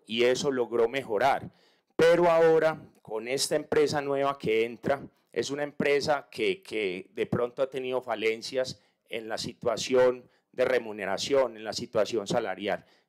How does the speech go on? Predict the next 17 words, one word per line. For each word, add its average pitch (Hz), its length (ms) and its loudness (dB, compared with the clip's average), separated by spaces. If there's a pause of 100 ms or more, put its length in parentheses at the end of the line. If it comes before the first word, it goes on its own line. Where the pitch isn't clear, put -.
(160)
Qué 120 160 2
bueno, 143 360 4
doctora 120 380 0
Mónica, 131 480 -4
que 107 140 -4
desde 104 180 -4
la 104 120 -4
Secretaría 107 580 -4
de 123 60 6
Educación, 123 580 0
en 107 120 -10
manos 117 300 -6
del 113 140 -6
doctor 104 340 -2
Juan 123 220 -2
Gabriel 113 400 -2
Vélez, 127 440 0